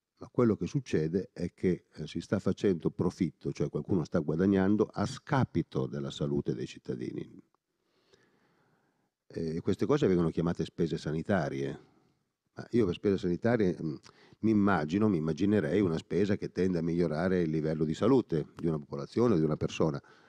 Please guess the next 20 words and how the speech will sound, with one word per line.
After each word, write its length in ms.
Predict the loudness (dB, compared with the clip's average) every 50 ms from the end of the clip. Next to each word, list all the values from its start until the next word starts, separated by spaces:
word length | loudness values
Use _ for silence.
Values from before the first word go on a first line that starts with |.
| -20 -20 -20 _ _ _ _
eh, 360 | -10 -6 -6 -4 -4 -4 -4 -2
non 340 | 2 2 4 4 4 4
a 140 | 2 2 0
migliorare 480 | 0 2 2 2 2 2 2 0 -2 -2
i 40 | -4
conti 280 | -4 -6 -6 -4 -6
in 100 | -8 -6
banca 540 | -4 -4 -4 -4 -4 -6 -8 -8 -8 -8 -8 -10
de-, 140 | -10 -12 -12
delle 180 | -8 -8 -6 -6
varie 260 | -4 -4 -4 -4 -4
aziende 600 | -4 -4 -4 -4 -2 -2 -2 -4 -4 -6 -8 -8
e 160 | -10 -10 -10
del 160 | -10 -10 -12 -12
settore. 600 | -12 -14 -12 _ -4 -4 -4 -4 -6 -10 -16 _ _ _ _ _ _ _ _ _ _ _ _ _ _ _ _ _ _ _ _ _ _ _ _ _ _ _ _ _ _ -20 _ _ _ _
Eh, 320 | -10 -10 -10 -8 -10 -12 -14 -14 -18 -20 -20 -20 -20 -20 -20 -20 -20 -20 -12
la 80 | -6
medicina 420 | 0 0 0 0 2 2 2 4 4
deve 200 | 2 2 2 0
essere, 1080 | 0 -2 -4 -4 -2 -2 -2 -2 -2 -4 -4 -6 -8 -10 -10 -12 -14 -14 -16 -18 -20